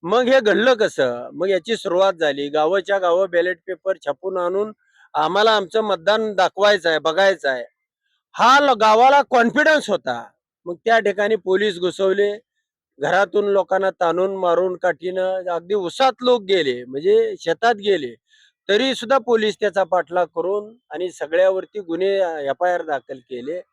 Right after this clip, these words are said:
आणि ते मतदान होऊ दिलं नाही. त्यानंतर आम्ही त्याच्या खोलामध्ये गेलो, प्रत्येक गोष्टीचा अभ्यास करत गेलो. त्यावेळेला आम्हाला समजलं की या राज्यामध्ये फक्त पंचवीस टक्के मतं असली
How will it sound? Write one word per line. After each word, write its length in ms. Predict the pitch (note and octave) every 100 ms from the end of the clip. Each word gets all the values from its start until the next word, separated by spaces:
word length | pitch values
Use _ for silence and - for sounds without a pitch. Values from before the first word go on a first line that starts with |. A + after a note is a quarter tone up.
| _ _ _
आणि 180 | C#3+ F#3+
ते 160 | G3 G#3
मतदान 400 | F#3+ F#3 C4+ B3+
होऊ 180 | A3
दिलं 320 | F3+ F3 C#3+ A#2
नाही. 120 | G#2+ _ _ _ _ _ _ _ _ _ _ -
त्यानंतर 460 | A#3 B3 A#3 B3+
आम्ही 220 | B3 A#3+
त्याच्या 320 | - G#3+ - G#3+
खोलामध्ये 540 | F3 E3 F3+ E3+ E3
गेलो, 380 | C3+ C3 D#3+ F#3+
प्रत्येक 400 | - D3+ - G3
गोष्टीचा 480 | E3+ - F#3 F#3 D3+
अभ्यास 360 | A#2 D#3+ E3
करत 260 | - C#3+ C3+
गेलो. 420 | A#2+ B2+ D3+ F#3+
त्यावेळेला 520 | - D#3 D3+ E3+ E3+
आम्हाला 300 | C#3+ D3+ E3
समजलं 560 | D3 C#3 C#3+ C#3+ D#3+ G3+ - - _
की 80 | G#3+
या 120 | G#3+
राज्यामध्ये 580 | G#3 G3 G#3+ A#3 A#3 B3+ A3
फक्त 200 | A3 C4+
पंचवीस 440 | A#3 A3 C4+ C#4+ -
टक्के 240 | C4 C#4+
मतं 260 | C4+ A#3 C4
असली 440 | A3+ - G#3